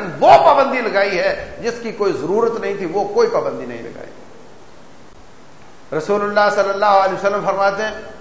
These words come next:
کسی نے پوچھا، "گھر والی امید سے ہو، اس کے پاس جانا جائز ہے؟" فرمایا، "میرا دل چاہتا تھا میں اس کام سے منع کروں، لیکن میں اڑوس پڑوس کے ملکوں میں دیکھا کہ ان کے لوگ ایسا کرتے ہیں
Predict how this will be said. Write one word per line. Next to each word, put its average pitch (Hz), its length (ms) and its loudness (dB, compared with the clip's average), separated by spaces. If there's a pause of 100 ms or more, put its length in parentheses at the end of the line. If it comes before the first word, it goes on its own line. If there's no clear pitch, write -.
(720)
کسی 196 200 -6
نے 214 80 -4
پوچھا، 226 540 0 (1500)
"گھر 190 180 4
والی 240 240 4 (100)
امید 247 360 -4
سے 262 100 4
ہو، 262 140 8
اس 254 140 4
کے 262 100 2
پاس 240 300 4
جانا 226 240 4
جائز 220 360 4
ہے؟" 247 240 2 (1120)
فرمایا، 208 340 2
"میرا 226 320 2 (160)
دل 233 200 0
چاہتا 214 340 4
تھا 226 220 4
میں 233 200 -2
اس - 160 -6
کام 202 300 0
سے 240 80 0
منع 196 340 -2
کروں، 208 540 -2
لیکن 220 300 -2
میں 226 80 0
اڑوس 226 440 2
پڑوس 226 260 0
کے 233 60 0
ملکوں 220 360 -2
میں 233 100 -2
دیکھا 196 460 2 (340)
کہ 220 80 4 (120)
ان 285 300 2
کے 262 140 6
لوگ 247 380 6
ایسا 233 300 6
کرتے 247 420 4
ہیں 240 360 0